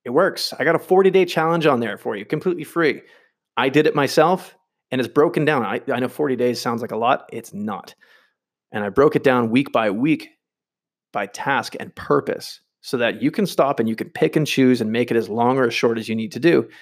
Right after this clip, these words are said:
with repetitions and sets and all that kind of stuff. And you can watch me do it and make an ass of myself. So I hope you enjoy that. I hope you enjoyed this podcast, and please c-, continue to follow me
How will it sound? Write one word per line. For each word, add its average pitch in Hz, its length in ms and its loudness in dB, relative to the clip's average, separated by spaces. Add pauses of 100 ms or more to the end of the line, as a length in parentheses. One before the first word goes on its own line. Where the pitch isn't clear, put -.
(800)
with 131 220 0
repetitions 151 720 2
and 151 140 -4
sets 110 420 -2
and - 100 -12
all 113 240 -4
that 107 220 -8
kind 107 160 -10
of 107 60 -12
stuff. - 240 -10
And 101 80 -12
you 101 100 -10
can 113 180 -2
watch 113 240 2
me 110 140 0
do 110 160 2
it 107 40 4
and 98 80 -2
make 107 180 -4
an 117 60 0
ass 123 260 2
of 113 80 2
myself. 110 400 -4
So 113 340 0
I 113 120 -4
hope 156 220 0
you 139 120 6
enjoy 127 280 6
that. 131 160 2
I - 80 -4
hope 190 240 2
you 151 80 6
enjoyed 131 280 4
this 120 100 0
podcast, 131 580 0 (160)
and 120 440 -4 (960)
please 202 320 4
c-, - 200 -12
continue 170 340 2
to 180 80 6
follow 185 320 4
me 147 200 -2